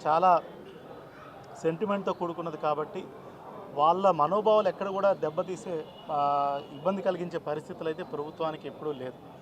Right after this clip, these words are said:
ఏదైతే స్లాబ్ కూలిపోయే పరిస్థితి ఉందో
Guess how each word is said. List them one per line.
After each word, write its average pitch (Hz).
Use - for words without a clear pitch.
ఏదైతే 220
స్లాబ్ 185
కూలిపోయే 196
పరిస్థితి 160
ఉందో 165